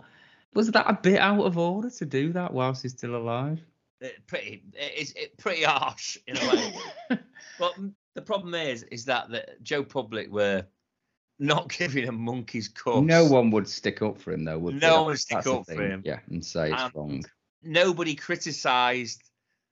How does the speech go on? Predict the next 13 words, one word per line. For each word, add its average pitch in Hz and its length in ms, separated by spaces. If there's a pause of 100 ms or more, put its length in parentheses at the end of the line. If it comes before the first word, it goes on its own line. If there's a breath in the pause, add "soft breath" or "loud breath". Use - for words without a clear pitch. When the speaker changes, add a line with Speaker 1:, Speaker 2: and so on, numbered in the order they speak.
(100)
Speaker 2:
the 120 80
doing 151 400
of 90 200
it 98 240 (300)
because 120 500
they 120 220 (120)
didn't 135 340
want 113 360
to 113 120
be 107 420 (720)
a 110 80
cause 127 440
célèbre 107 720